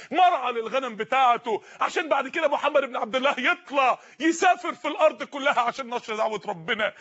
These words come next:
يطرد من مكة يروح الطائف ويلف على القبائل. التربية، تربية أعظم مربي للبشرية من خلال هذا. شوفوا ربنا بيصنعه إزاي، شوفوا ربنا بيربيه إزاي وهو بيرعى الغنم.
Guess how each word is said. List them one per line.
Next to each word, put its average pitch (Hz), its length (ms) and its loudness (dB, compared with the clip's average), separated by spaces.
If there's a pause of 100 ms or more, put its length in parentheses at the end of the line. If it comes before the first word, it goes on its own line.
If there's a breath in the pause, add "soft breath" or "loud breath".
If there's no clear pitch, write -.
(180 loud breath)
يطرد 320 480 2
من 262 140 -4
مكة 294 300 0
يروح 269 220 -2
الطائف 311 640 2
ويلف 254 360 -2
على 220 160 0
القبائل. 240 840 0 (280 loud breath)
التربية، 277 800 0 (220 loud breath)
تربية 285 520 2 (100)
أعظم 254 440 2
مربي 247 400 4
للبشرية 233 920 0 (220 loud breath)
من 262 160 -2
خلال 294 420 0 (140)
هذا. 277 420 0 (140 loud breath)
شوفوا 359 280 -2
ربنا 269 280 2
بيصنعه 240 340 -4
إزاي، 226 340 -2 (260 soft breath)
شوفوا 320 320 2
ربنا 285 300 2
بيربيه 254 480 0
إزاي 233 460 0 (220 soft breath)
وهو 220 340 2
بيرعى 214 260 -2
الغنم. 190 420 -2